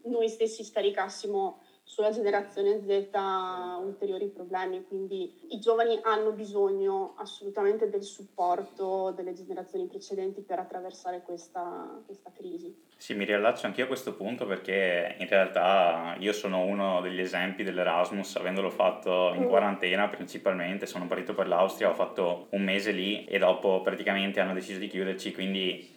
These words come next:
Speaker 2: è stato un disagio abbastanza forte perché essendo all'interno di un dormitorio la mia camera era veramente di
Speaker 1: Sì.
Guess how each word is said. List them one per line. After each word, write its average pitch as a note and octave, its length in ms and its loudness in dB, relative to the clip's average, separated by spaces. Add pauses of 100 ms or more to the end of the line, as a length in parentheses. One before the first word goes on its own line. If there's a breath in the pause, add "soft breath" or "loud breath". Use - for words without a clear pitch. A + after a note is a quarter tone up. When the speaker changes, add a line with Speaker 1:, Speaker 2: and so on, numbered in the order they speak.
(120)
Speaker 2:
è F#2+ 120 4
stato G2 440 4
un G#2 120 0
disagio G2 400 4
abbastanza F#2+ 420 0
forte F#2+ 420 2
perché F2+ 520 -4
essendo F#2+ 580 0
all'interno F#2+ 320 2
di G2 80 0
un G2 60 -2
dormitorio F#2+ 600 2
la F#2 120 0
mia F2 160 -4
camera F#2 400 2
era E2+ 400 2
veramente G2 400 4
di - 80 -6
Speaker 1:
Sì. B3+ 100 2